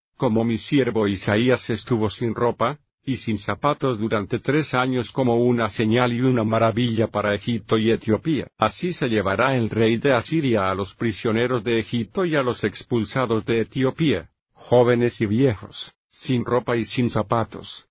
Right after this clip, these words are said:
y con la espalda descubierta, para vergüenza de Egipto. Y estarán llenos de temor, y ya no tendrán fe en Etiopía, que era su esperanza, o en Egipto,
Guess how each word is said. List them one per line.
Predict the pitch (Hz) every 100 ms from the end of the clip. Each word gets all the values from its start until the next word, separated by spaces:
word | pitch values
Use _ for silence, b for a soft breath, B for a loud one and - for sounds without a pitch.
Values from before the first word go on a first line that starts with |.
| _ _
y | 147
con | - 139 123
la | 117
espalda | 117 - 175 190 196
descubierta, | 156 139 - 120 123 143 107 - 113 _ _
para | - 104 98
vergüenza | 98 107 110 131 117 117
de | 107 113
Egipto. | 107 160 - 113 - _ _ _ _
Y | 123
estarán | 123 - 131 139 143
llenos | 117 117 107
de | 107
temor, | - 95 101 98 - _ _ _
y | 135 107
ya | 117
no | 117 123
tendrán | 180 131 143 135
fe | - 151 127
en |
Etiopía, | 110 - 110 - 147 87 - _
que | - 123 151
era | 151 147
su | - 139
esperanza, | 131 - 131 135 95 - - _ _ -
o | 113
en | 107 104
Egipto, | 98 120 110 - 113